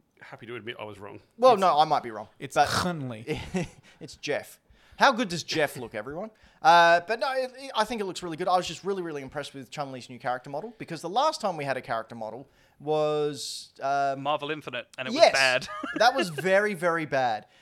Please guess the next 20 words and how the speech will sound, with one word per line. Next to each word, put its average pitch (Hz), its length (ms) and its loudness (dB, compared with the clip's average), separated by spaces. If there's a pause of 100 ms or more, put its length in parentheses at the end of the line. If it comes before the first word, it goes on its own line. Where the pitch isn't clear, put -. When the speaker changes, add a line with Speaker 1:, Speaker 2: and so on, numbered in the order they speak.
(160)
Speaker 2:
Whereas 175 260 0
this, 226 160 -6
they, 185 260 2
they've 165 220 -4
made 170 200 -4
her 156 120 -4
look 151 300 -10 (160)
less 165 240 -4
like 160 140 -6
a 151 40 -12
cartoon 135 460 -6
character. 123 420 -10 (300)
Ryu 247 240 0
still 151 200 -6
looks 131 200 -12
like 123 140 -4 (180)
a, 110 80 -8 (100)
a 107 120 -10 (520)
impossible 120 500 -14
person, 113 380 -12